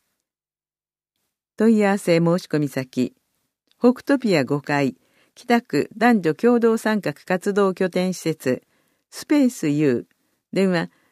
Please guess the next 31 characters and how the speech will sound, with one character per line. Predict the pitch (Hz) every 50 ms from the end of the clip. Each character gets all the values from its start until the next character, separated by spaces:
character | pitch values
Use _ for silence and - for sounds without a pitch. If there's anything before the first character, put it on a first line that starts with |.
| _ _
三 | _ - 262 269 262 254
九 | 254 - 247 220 170
一 | - - 170 - -
三 | - - 214 202 170 147
の | 139 139 143 143 _ _ _ _ _
零 | 185 180 220 214 208
一 | 196 - - - - 156
六 | 135 147 151 - - 170
一 | 160 156 - - 147
番。 | 123 127 120 120 113 - _ _ _ _ _ _ _ _ _ _ _ _ _ _ _ _ _ _
月 | - 220 220 - - 247
曜、 | 240 208 185
祝 | 190 - - - 202
日 | 180 190 180 _ - 175 - -
お | -
よ | 196 196 165
び | 139 156 156 _ _ _ _ _
五 | 226 254 277
月 | 262 262 254 - 196
七 | 196 196 196 202 214
日 | - 208
木 | 208 196 196 190 - 226
曜 | 220 220 208 170
日 | 139 139
は | 131 120
休 | 120 - - 143 131
館 | - 135 131 123
で | - 147
す。 | - - _ _ _ _ _ _ _ _ _ _ _ _ _ _ _ _ _ _ _ _ _ _ _ _ _ _ _ _ _ _ _ _ _ _ _
次 | - 208 214
に、 | 202 190 185 190